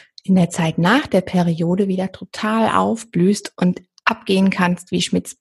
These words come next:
Katze mit einem Fruchtgummi zusammen. Dass du kaum weißt, wohin mit deiner Energie und dir gar nicht vorstellen kannst, dass es in ein paar Tagen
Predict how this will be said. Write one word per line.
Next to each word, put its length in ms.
Katze 360
mit 240
einem 80
Fruchtgummi 640
zusammen. 640
Dass 240
du 140
kaum 480
weißt, 480
wohin 260
mit 220
deiner 340
Energie 480
und 160
dir 120
gar 220
nicht 260
vorstellen 520
kannst, 380
dass 180
es 140
in 220
ein 60
paar 320
Tagen 640